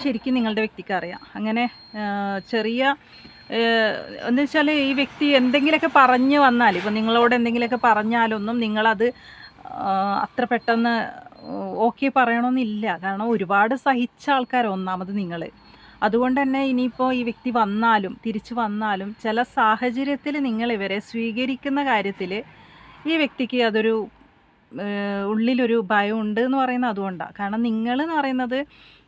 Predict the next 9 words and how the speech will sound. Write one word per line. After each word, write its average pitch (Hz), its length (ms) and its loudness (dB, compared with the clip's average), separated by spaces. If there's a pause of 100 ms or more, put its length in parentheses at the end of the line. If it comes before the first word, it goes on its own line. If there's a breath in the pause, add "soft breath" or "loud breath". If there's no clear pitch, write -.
(140)
അങ്ങനെ 226 320 -2 (320)
അത്ര - 360 -10
പെട്ടെന്ന്, 262 420 -2 (320)
ആ, - 20 -2 (1500)
ഇനി 233 360 0
സ്വീകരിക്കണം 269 880 0 (220)
എന്നില്ല. 202 560 2 (160)
ഇനി 220 140 2
വന്നാലും 247 640 2